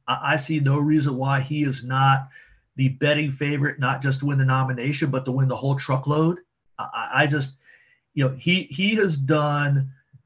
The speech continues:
ha-, has he run this campaign that's gonna be inspirational, that's gonna, you know, make people say, "Oh my gosh, it's the greatest thing we've ever seen"? No. But the man does what Peter Francho always does, what he needs to do to get the job done.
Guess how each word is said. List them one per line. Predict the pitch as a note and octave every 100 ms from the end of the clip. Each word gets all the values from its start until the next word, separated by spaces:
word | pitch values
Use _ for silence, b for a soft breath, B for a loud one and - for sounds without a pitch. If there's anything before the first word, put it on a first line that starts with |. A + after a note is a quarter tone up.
| _ _ _
ha-, | E3 -
has | E3 D3+
he |
run | E3+ F3+ G#3+
this | F#3+ -
campaign | F3+ F3 - E3 D#3+
that's | C3+
gonna | D3
be | C3+ C3
inspirational, | E3 F3 - D#3 D#3 E3 F3+ F3 E3 E3+ E3
that's | C#3 C3+
gonna, | - C#3 C3+ B2+ B B B
you | D3+
know, | C3 B2+
make | D#3+ F3
people | F3+ D#3
say, | C#3+ D3+ D3+
"Oh | F3+ E3+
my | D#3 C#3
gosh, | C3+ F3 F3 D3+
it's | C3+
the | C3
greatest | B2+ C#3 F#3 E3+
thing | F3 E3+
we've | E3
ever | D#3 D3+
seen"? | D3 F3 F3
No. | F3 E3+ G#2 - _ _ _ _ _ _ -
But | C3+
the | B2+
man | B2 F3 G3+ F#3
does | D3 D3 D3 C#3+ C3+
what | A#2 -
Peter | D3+ C#3+
Francho | C3+ C3+ C3 C3 B2 C3+ -
always | - B2+ C3 C3
does, | - A2+ G2 C3 - - _ _ _ _ _ - _ -
what | F#3+ G3
he | G#3
needs | F#3+ G3 -
to | F#3
do | F3
to | D#3
get | D3+ D#3
the | C#3
job | C3 C3+ C#3 C3
done. | A#2 -